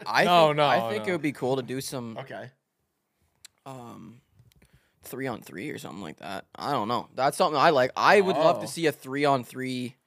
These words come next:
Speaker 1: I like three on three.
Speaker 3: There's
Speaker 1: I
Speaker 3: a
Speaker 1: thi-,
Speaker 3: three on
Speaker 1: I
Speaker 3: three
Speaker 1: think three on three
Speaker 3: league.
Speaker 1: is the most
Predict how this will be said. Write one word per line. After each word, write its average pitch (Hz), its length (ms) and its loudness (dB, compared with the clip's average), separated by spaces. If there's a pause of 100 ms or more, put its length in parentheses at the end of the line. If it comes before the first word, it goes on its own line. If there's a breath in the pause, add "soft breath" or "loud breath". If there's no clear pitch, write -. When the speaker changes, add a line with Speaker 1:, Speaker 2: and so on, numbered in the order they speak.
(920)
Speaker 1:
I 147 140 4
like 165 220 6
three 131 140 -8
on 113 100 -6
three. - 320 -16
Speaker 3:
There's 170 180 -2
Speaker 1:
I - 20 -8
Speaker 3:
a - 40 -8
Speaker 1:
thi-, 156 40 -8
Speaker 3:
three 147 100 -4
on 139 60 0
Speaker 1:
I 170 60 0
Speaker 3:
three 202 120 -4
Speaker 1:
think 180 120 -8
three 180 100 -2
on 175 120 2
three 170 160 -8
Speaker 3:
league. 170 80 -2
Speaker 1:
is 160 120 -6
the 156 280 -6
most 135 520 -4